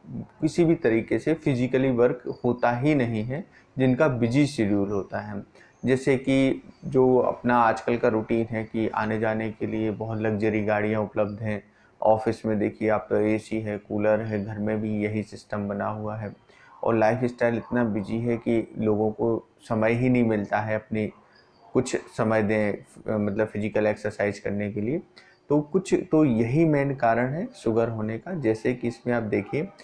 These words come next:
जो लोग ज़्यादातर बहुत आरामदायक गद्दों पर बैठते हैं, सोते हैं या बहुत लग्जरी लाइफ जीते हैं और फिजिकली किसी भी प्रकार के एक्सरसाइज को नहीं करते हैं, तो ऐसे लोगों में शुगर होने का बहुत ज़्यादा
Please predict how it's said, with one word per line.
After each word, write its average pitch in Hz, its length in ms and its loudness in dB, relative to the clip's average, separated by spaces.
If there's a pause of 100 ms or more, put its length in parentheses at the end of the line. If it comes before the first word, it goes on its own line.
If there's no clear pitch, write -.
(240)
जो 131 220 4
लोग 135 280 2
ज़्यादातर 123 560 0
बहुत 131 400 -2
आरामदायक 120 580 0
गद्दों 110 340 0
पर 113 180 -4
बैठते 101 420 -2
हैं, 110 280 -2
सोते 104 500 -2
हैं 104 260 -2 (400)
या 151 280 4
बहुत 131 400 0
लग्जरी 120 460 2
लाइफ 104 360 0
जीते 101 280 -6
हैं 117 140 -8
और - 260 -4
फिजिकली 156 600 0
किसी 160 300 -2
भी 180 120 6
प्रकार 113 340 0
के - 160 -6
एक्सरसाइज 107 560 -4
को - 140 -6
नहीं 113 460 0
करते 104 300 -2
हैं, 127 200 -4 (440)
तो - 120 0
ऐसे 143 300 2
लोगों 113 340 2
में 131 140 -2
शुगर 143 400 0
होने 107 340 -6
का 156 180 -2 (180)
बहुत 147 420 -2
ज़्यादा 104 360 0